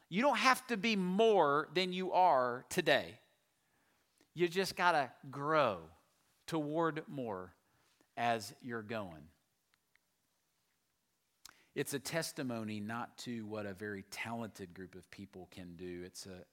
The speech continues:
it's a testimony to people who are desperate for God and, uh, to know him and to make him known. I wanna give you a great example.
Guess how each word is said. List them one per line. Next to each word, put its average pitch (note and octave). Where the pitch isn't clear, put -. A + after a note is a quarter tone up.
it's -
a G2
testimony F#2+
to -
people G2
who G2+
are F2+
desperate F#2+
for -
God -
and, F2+
uh, F#2
to G#2+
know A2+
him A2+
and F#2
to F#2+
make F2+
him F#2
known. F#2
I B2
wanna C3
give B2
you A#2
a G2+
great G#2
example. G2